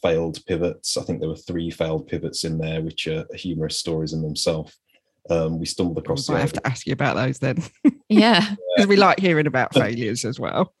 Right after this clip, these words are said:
Speaker 2: <laughs>
Speaker 1: I could do a whole podcast on
Speaker 2: Okay.
Speaker 1: mistakes and failures, <laughs> everything from hiring through to marketing. We could have a different one just for we've made that many mistakes.
Speaker 2: <laughs>
Speaker 1: Um, we eventually stumbled on Wellbox simply because one of the messages that tended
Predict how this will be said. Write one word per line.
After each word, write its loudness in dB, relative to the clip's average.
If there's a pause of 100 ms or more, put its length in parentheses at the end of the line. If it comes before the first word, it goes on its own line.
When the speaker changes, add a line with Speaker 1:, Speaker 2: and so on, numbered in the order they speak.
Speaker 2:
<laughs> -6
Speaker 1:
I 2
could -2
do 6
a 6
whole 2
podcast 0
on 4
Speaker 2:
Okay. -2
Speaker 1:
mistakes -6
and -10
failures, 0
<laughs> -14
everything -10
from -6
hiring 0
through -4
to -6
marketing. -4
We -4
could -4
have 0
a -6
different -6
one -2
just -4
for -2 (200)
we've -2
made 0
that -2
many -2
mistakes. -8
Speaker 2:
<laughs> 0 (520)
Speaker 1:
Um, 4
we 2
eventually 2
stumbled -2
on 2
Wellbox 0
simply -2
because -6
one 0
of -2
the -4
messages -4
that -6 (440)
tended -6